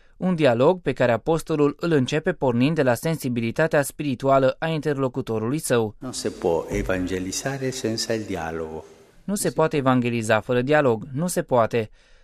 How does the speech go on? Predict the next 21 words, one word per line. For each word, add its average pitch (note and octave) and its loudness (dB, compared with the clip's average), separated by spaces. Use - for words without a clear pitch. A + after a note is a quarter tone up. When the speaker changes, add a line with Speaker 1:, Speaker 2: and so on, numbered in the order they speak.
Speaker 1:
pentru E3+ -4
că C3+ 0
trebuie C3+ 2
să A2+ -2
pleci D3+ -2
tocmai E3 0
de A#2 2
acolo D#3+ 2
de C3 0
unde D3 2
se C3+ -2
află C#3+ 2
persoana D#3 0
care C#3+ 0
trebuie A#2+ -2
evangelizată. A#2+ 2
Este F3+ -2
foarte F#3 -2
important B2+ 0
acest A2+ -4
lucru. G#2+ -6